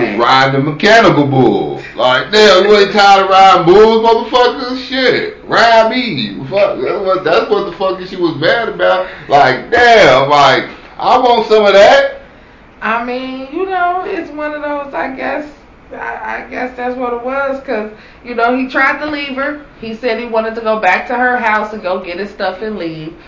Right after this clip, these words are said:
Speaker 1: But while he was there, she was like, "No, fuck that nigga. You're not leaving and going nowhere."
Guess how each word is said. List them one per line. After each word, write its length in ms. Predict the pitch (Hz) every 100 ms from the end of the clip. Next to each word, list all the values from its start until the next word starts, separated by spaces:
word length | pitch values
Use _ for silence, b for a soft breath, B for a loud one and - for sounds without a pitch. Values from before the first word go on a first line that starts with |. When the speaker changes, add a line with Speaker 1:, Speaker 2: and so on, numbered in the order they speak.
| B B 139
Speaker 1:
But 300 | 160 170 156
while 280 | 156 160
he 80 | 185
was 220 | 190 220 165
there, 420 | 156 147 143 143
she 140 | 147 -
was 160 | 165
like, 220 | 143 135
"No, 300 | 151 151 151 - -
fuck 300 | 190 - -
that 280 | 147 143 147
nigga. 340 | 147 147 147
You're 160 | 160 170
not 360 | 156 147 160
leaving 280 | 165 165 147
and 120 | 147
going 360 | 143 135 131 135
nowhere." 680 | 185 190 151 143 139 139